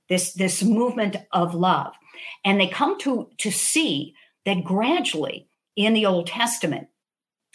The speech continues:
the pattern of the Father's love becomes more pronounced.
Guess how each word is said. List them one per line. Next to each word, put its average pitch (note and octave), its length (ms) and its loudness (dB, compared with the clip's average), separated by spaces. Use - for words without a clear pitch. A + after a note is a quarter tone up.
the F#3+ 180 0
pattern C#4+ 800 0
of G#3 240 4
the G#3+ 80 0
Father's F#3 720 2
love E3+ 540 2
becomes D4 420 0
more A#3+ 260 2
pronounced. F3+ 800 0